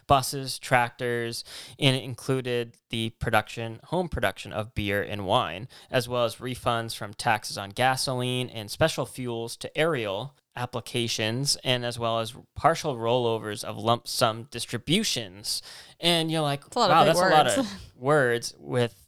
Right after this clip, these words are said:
Speaker 1: that being a s-, like, summary of, you know, that act. And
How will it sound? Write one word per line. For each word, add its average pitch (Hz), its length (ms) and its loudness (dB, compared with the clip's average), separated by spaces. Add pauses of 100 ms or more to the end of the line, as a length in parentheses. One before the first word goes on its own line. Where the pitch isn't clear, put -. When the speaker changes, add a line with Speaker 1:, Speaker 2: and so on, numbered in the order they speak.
Speaker 1:
that 123 240 4
being 120 200 -2
a 110 40 -4
s-, - 360 -4
like, 117 180 -2
summary 127 600 4
of, 117 400 0 (360)
you 131 80 -2
know, 113 120 6
that 113 280 2
act. 123 580 0 (500)
And 127 580 0